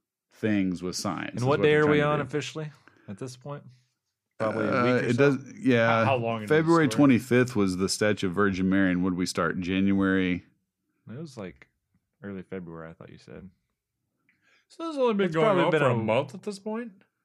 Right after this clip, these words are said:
Speaker 1: Yeah. Somewhere,
Speaker 2: If even that.
Speaker 1: somewhere, like,
Speaker 2: Okay.
Speaker 1: not even quite a month. January third.
Speaker 2: Oh, okay, you're right.
Speaker 1: So it's a month, yeah. So anyway, these, uh, these two parapsychologists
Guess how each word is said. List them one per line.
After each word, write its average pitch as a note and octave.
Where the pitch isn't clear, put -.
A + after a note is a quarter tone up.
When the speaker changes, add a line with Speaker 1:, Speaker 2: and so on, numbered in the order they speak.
Speaker 1:
Yeah. -
Somewhere, B2+
Speaker 2:
If G#2+
even A2
that. G#2+
Speaker 1:
somewhere, A#2+
like, G2+
Speaker 2:
Okay. G2
Speaker 1:
not A#2
even G#2
quite F#2+
a E2
month. E2
January B2+
third. F#2+
Speaker 2:
Oh, F2
okay, -
you're E2+
right. C#2+
Speaker 1:
So G#2+
it's G2
a G#2+
month, F#2+
yeah. D#2+
So B2
anyway, C#3
these, C3
uh, G#2
these G#2+
two D#3
parapsychologists A#2+